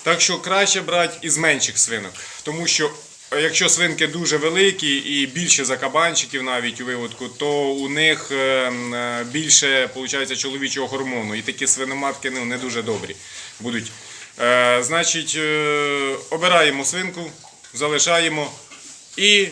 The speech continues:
все, годуємо її. Якщо це, получається, група, яка йде на відгодівлю, можна її залишати з, з тією групою, що йде на відгодівлю. І все одно, тому що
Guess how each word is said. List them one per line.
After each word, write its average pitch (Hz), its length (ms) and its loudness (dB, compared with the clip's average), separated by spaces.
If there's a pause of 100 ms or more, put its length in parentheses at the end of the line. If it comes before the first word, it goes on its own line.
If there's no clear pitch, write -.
(380)
все, 135 320 2
годуємо 135 520 -4
її. 107 300 -6 (340)
Якщо 202 520 4
це, 151 1400 4
получається, 151 540 4
група, 156 360 2
яка 151 200 4
йде 156 200 4
на 156 100 2
відгодівлю, 156 640 -2
можна 151 360 -2
її 143 680 0
залишати 147 580 2
з, - 100 0 (140)
з - 140 -4
тією 147 420 2
групою, 143 440 -2
що 139 120 0
йде 143 180 2
на 143 120 0
відгодівлю. 123 680 -2 (460)
І 160 400 4
все 165 220 2
одно, 170 240 0
тому 156 260 -2
що 143 240 0